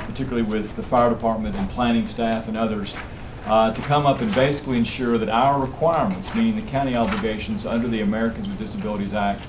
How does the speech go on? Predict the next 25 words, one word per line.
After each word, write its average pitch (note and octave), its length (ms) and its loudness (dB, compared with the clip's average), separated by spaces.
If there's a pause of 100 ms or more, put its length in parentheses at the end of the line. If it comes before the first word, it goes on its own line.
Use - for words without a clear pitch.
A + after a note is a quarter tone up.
(240)
are A#2 240 4
complied A#2 560 4
with. F#2+ 180 -2 (120)
Now, G#2 100 -4
the G2+ 140 -2
Americans B2 360 0
with G2+ 100 -4
Disability G#2+ 520 -2
Act G#2+ 320 -4 (180)
is - 140 -4
all A#2+ 220 4
about A2+ 400 2
access, A#2 600 -2
not G#2+ 140 -2
only G#2 200 0
physical A#2 440 -2
access, A2 460 -2
but - 140 -10
also G#2 340 -2 (100)
communications A2+ 640 -4
access, G#2 580 -4 (500)
uh, G#2+ 260 6
and A2+ 100 2
the A2 60 0
various A#2+ 580 2